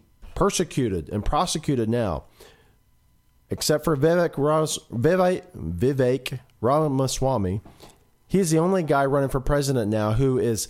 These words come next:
steadfastly against continuing a war in Ukraine and Russia, between Ukraine and Russia. He is against it,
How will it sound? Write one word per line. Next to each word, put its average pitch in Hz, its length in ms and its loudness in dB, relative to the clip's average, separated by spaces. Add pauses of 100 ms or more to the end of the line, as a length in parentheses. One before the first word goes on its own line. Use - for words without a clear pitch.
(140)
steadfastly 160 920 0
against 117 400 -2 (400)
continuing 170 580 0
a 120 80 2
war 127 480 0 (720)
in 113 420 0
Ukraine 113 640 -2
and 104 220 -2
Russia, 71 380 -4 (200)
between 117 300 -2
Ukraine 104 360 -2
and 85 100 -2
Russia. 80 320 -6 (1160)
He 170 160 2
is 143 140 0
against 147 380 -2
it, - 200 -8